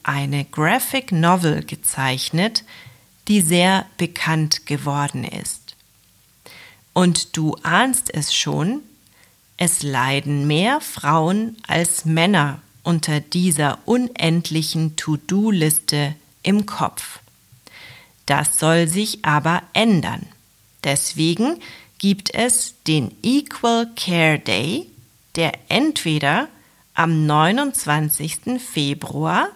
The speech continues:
oder am ersten März stattfindet. Dieser Tag soll daran erinnern, wie ungleich die Last auf Männer und Frauen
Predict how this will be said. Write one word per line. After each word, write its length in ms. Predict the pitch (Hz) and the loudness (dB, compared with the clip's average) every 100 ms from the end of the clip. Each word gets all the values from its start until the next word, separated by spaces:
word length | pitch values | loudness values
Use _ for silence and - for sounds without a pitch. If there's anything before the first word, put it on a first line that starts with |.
| _ _ _ _ _ | _ _ _ _ _
oder 520 | 175 180 165 170 175 - - | 0 2 2 0 -2 -10 -4
am 240 | 196 226 226 | -2 -2 -2
ersten 680 | - 151 160 - - 220 202 | 0 2 2 -2 -2 0 2
März 440 | 143 113 - - | 0 -2 -6 -6
stattfindet. 960 | - - 131 - - 127 123 - - - - - _ _ _ _ _ - - - _ - | -6 -6 -6 -8 -8 -8 -8 -10 -14 -18 -20 -20 _ _ _ _ _ -20 -20 -20 _ -2
Dieser 380 | 175 185 220 247 | 0 2 2 0
Tag 400 | - 143 175 349 - - - | -2 2 4 2 -4 -18 -8
soll 380 | - 170 156 | 0 2 2
daran 640 | 147 147 156 190 185 180 - | 0 0 2 2 2 0 0
erinnern, 720 | 160 - 156 143 147 208 339 - - _ _ | -4 -2 -2 0 0 -2 -4 -10 -20 _ _
wie 400 | 175 196 240 240 - | -6 -2 -2 -2 -2
ungleich 960 | 302 320 302 196 147 139 147 156 - - | 2 2 0 0 2 2 0 -4 -8 -2
die 140 | 160 | 0
Last 640 | 147 139 233 - - - - _ | 2 2 2 -2 -4 -10 -12 _
auf 320 | - 139 - | -2 -2 -2
Männer 540 | 147 147 175 233 262 277 _ - | 0 2 4 2 0 -4 _ -2
und 220 | 226 233 | -2 0
Frauen 640 | - - 165 175 160 143 | -4 0 4 4 4 0